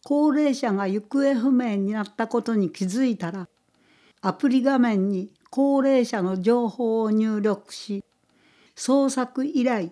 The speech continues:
ボタンを押す。二、創作協力。見守り隊へ創作依頼情報が届く。三、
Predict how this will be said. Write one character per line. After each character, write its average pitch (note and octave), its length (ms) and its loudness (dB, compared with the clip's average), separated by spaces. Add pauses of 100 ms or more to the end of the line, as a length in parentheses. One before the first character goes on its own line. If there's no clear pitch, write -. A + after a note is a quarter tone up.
(140)
ボ G#3+ 120 0
タ A#3+ 180 -2
ン G3 200 -2
を D#3+ 220 -10
押 E3 100 -14
す。 G3 280 -12 (1400)
二、 A#3+ 420 2 (200)
創 C4 320 0
作 B3+ 400 -6
協 A#3+ 320 2
力。 F3 460 -10 (1300)
見 G3+ 100 4
守 C4 380 6
り A#3+ 60 -4
隊 B3 360 -2
へ A#3+ 240 -2 (100)
創 C4 300 -2
作 A#3+ 340 -6
依 C#4 160 -4
頼 B3 280 -2
情 A#3+ 320 0
報 F3 320 -2
が D#3 160 -4
届 G3 500 -4
く。 - 60 -20 (1120)
三、 G#3+ 480 -4